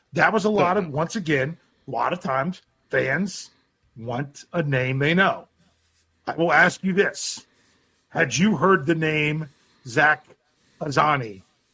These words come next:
Speaker 1: if I even said it right, before, before it was reported that he was the Steelers wide receivers coach?
Speaker 2: No.
Speaker 1: No, same here. But that doesn't mean that he, he's not nec-, he,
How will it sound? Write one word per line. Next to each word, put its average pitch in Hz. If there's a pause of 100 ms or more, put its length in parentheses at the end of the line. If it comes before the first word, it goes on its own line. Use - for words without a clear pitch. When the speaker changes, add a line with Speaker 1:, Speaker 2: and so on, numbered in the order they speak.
(200)
Speaker 1:
if 143
I 135
even 127
said 165
it 127
right, 101 (520)
before, 147 (120)
before 147
it 127
was 131
reported 135
that 123
he 135
was 120
the 104
Steelers 120
wide 113
receivers 101
coach? - (600)
Speaker 2:
No. 104 (580)
Speaker 1:
No, - (160)
same 175
here. 165 (460)
But 165
that 165
doesn't 180
mean 170
that 156
he, 143 (140)
he's 139
not 151
nec-, 143
he, 139